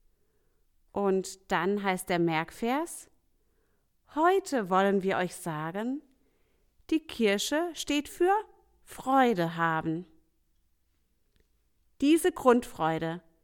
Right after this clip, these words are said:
die möchte ich in meinem Leben haben. Deshalb bitte ich Jesus darum, dass er in mir Freude wachsen lässt. Wenn ihr das auch wollt, dann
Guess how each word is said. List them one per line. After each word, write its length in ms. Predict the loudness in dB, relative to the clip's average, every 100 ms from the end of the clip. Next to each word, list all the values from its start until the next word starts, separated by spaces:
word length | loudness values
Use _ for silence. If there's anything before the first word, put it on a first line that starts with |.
| _ _ _ -6
die 240 | 0 2 2
möchte 400 | 2 0 -4 -6
ich 420 | -6 -6 -10 -2
in 120 | 2
meinem 320 | 4 4 2
Leben 360 | 2 0 0 -2
haben. 380 | -4 -6 -6 -10 _ _ _ _ _ _ _ _ _ -2
Deshalb 320 | 0 2 2
bitte 200 | 2 2
ich 180 | 0 2
Jesus 320 | 0 0 -6
darum, 420 | -6 -4 -4 -4 -8 _ _ _ _ -8
dass 240 | -6 -6 0
er 360 | 4 6 6 4
in 200 | 2 2
mir 320 | 4 4 4
Freude 560 | 0 -2 2 4 2 0
wachsen 380 | -4 -6 -4 -4
lässt. 400 | -6 -14 -18 -20 _ _ _ _ _ _ _ _ _ _ _ _
Wenn 160 | -2 0
ihr 160 | 2
das 220 | 0 -2 -8 -10
auch 360 | -10 -10 -8
wollt, 500 | -4 -2 -4 -10 -20 _ _ _ _ _ _ _
dann 420 | 0 2 2 0